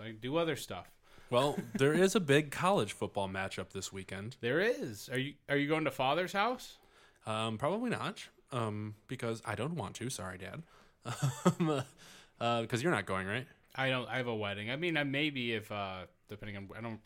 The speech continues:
Speaker 1: know what time my wedding stuff goes down, so.
Speaker 2: Well, if you go, I might, but if you're not going, no.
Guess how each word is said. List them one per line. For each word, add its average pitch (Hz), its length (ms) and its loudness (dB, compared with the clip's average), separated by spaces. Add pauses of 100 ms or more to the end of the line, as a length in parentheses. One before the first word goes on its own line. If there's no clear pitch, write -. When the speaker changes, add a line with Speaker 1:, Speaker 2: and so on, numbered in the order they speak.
(140)
Speaker 1:
know 104 120 -8
what 92 160 -12
time 98 220 -10
my 95 100 -12
wedding 95 340 -12
stuff - 200 -16 (160)
goes - 120 -20
down, - 200 -18 (140)
so. - 140 -16 (420)
Speaker 2:
Well, 104 320 -2
if 123 120 -4
you 143 120 2
go, 113 180 4
I 101 80 4
might, 95 280 -2
but 101 100 -2
if 98 80 -4
you're 113 100 -4
not 107 160 -2
going, 107 340 -2
no. 98 300 -4